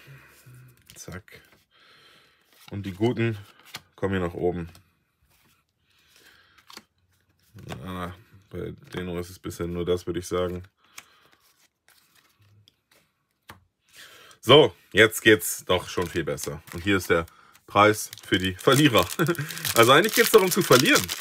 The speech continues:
Ähm, weil Verlierer sein ist in diesem Fall richtig geil. Be-, Bene, Bene, was kannst du hier mit deinem ersten Viertel liefern? Pongify. Path to Exile,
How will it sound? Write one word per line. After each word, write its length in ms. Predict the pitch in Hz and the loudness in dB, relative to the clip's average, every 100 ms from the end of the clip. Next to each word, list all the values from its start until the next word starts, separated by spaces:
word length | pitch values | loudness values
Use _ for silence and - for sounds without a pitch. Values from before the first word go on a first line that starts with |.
| - - | -8 0
Ähm, 260 | 117 117 113 110 - - - - - - - - - | 2 2 -2 -6 -12 -12 -18 -16 -14 -12 -10 -8 -2
weil 120 | 123 | 0
Verlierer 520 | - 113 294 185 131 220 | 4 4 4 4 2 2
sein 320 | 113 110 - | 2 0 0
ist 220 | - 127 | -6 -4
in 80 | 139 | -4
diesem 220 | 135 139 | -4 -4
Fall 240 | 113 101 127 | 0 0 0
richtig 340 | 107 - - | -4 -6 -6
geil. 340 | 82 - 87 | -6 -4 -6
Be-, 300 | 92 113 160 - | 2 4 4 2
Bene, 460 | 135 165 117 233 - _ _ _ - - - - - | 4 4 4 0 -4 _ _ _ -20 -20 -20 -12 -4
Bene, 220 | 147 113 | 0 2
was 320 | 135 - - | 2 0 -8
kannst 420 | - 151 147 - | 2 4 4 2
du 120 | 214 | 4
hier 180 | 170 123 | 6 6
mit 140 | 107 104 | 6 2
deinem 160 | 104 | 4
ersten 280 | 107 104 104 | 2 0 -4
Viertel 480 | - 107 101 92 90 | 0 0 0 -2 -4
liefern? 460 | 98 - 87 82 80 _ _ _ - - - - - - - - - - - - - - - _ _ | -6 -6 -6 -6 -12 _ _ _ -20 -20 -20 -20 -20 -20 -20 -20 -20 -20 -20 -20 -20 -20 -20 _ _
Pongify. 720 | - 208 233 135 98 90 76 90 - - - - - _ - - | 2 4 2 2 2 2 -2 -6 -8 -10 -14 -20 -20 _ -20 -4
Path 320 | - 220 - | 2 2 6
to 60 | 214 | 6
Exile, 520 | 170 165 185 196 | 6 4 2 2